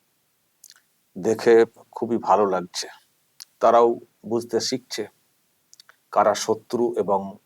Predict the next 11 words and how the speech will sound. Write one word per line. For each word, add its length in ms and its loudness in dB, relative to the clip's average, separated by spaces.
শত্রু 500 -2
হানা 340 0
দিলে 400 -4
কি 180 -12
করতে 360 -4
হবে, 280 -4
কিভাবে 600 -4
নিজেদেরকে 640 -2
বাঁচাতে 500 -2
হবে 340 2
বা 260 2